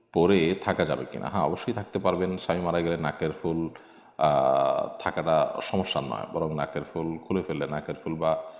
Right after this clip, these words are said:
আহ, নরমাল যে কানের দুল আছে, আহ, এগুলো যদি খালি থাকে, তাহলে অনেক সময় সেই ছিদ্র মধ্যে পানি পৌঁছানো কঠিন হয়।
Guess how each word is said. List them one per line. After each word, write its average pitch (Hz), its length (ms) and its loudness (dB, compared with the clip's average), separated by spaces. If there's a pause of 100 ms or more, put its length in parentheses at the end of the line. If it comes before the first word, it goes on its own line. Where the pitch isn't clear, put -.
(220)
আহ, 65 340 2
নরমাল 82 260 0
যে 82 120 -4
কানের 76 320 -6
দুল 82 180 -2
আছে, - 260 -4 (520)
আহ, 67 420 -2
এগুলো 85 240 -2
যদি 80 280 -2
খালি 107 320 2
থাকে, 82 480 -4
তাহলে 80 200 -4
অনেক 73 140 -6
সময় 71 420 -4 (280)
সেই - 320 -8
ছিদ্র 78 560 -2 (300)
মধ্যে 76 360 -6
পানি 71 380 -2
পৌঁছানো 76 360 -4
কঠিন 95 240 -4
হয়। - 200 -12